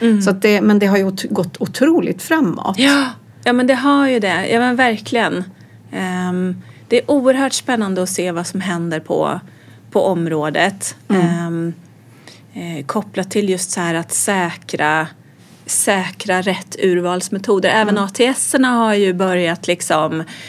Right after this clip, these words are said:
Speaker 1: eh, kanske varit mer initialt fokuserade på hela liksom logistikdelen utav ett kandidatflöde.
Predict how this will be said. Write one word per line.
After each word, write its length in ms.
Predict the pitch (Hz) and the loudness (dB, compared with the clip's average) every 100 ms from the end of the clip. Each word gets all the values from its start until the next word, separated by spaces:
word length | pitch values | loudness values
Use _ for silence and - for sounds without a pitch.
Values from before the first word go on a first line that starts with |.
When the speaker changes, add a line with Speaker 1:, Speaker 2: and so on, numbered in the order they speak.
| - - | -12 -2
Speaker 1:
eh, 320 | 190 185 180 - 76 - | 0 0 -2 -6 -10 -4
kanske 280 | 240 214 202 | -2 0 -2
varit 440 | 190 190 202 196 | -2 0 0 0
mer 340 | 214 214 247 247 | 0 2 2 2
initialt 680 | - 220 214 214 180 175 | 2 0 0 0 0 -2
fokuserade 640 | - 190 - - 196 175 175 | -6 -8 -6 -4 -2 -2 -2
på 100 | 180 | -6
hela 240 | 196 175 | -4 -4
liksom 300 | 165 135 175 | -4 -4 -4
logistikdelen 1300 | 170 170 175 - 233 208 175 175 190 269 285 202 160 170 | -2 -4 -4 -2 0 0 -2 -2 2 2 2 2 0 -2
utav 500 | 170 165 151 160 160 - - - | -2 -2 0 -2 -4 -12 -8 -4
ett 160 | 180 | -4
kandidatflöde. 920 | - 170 170 160 165 - 139 165 - | -2 -2 0 -2 -2 -4 -2 0 0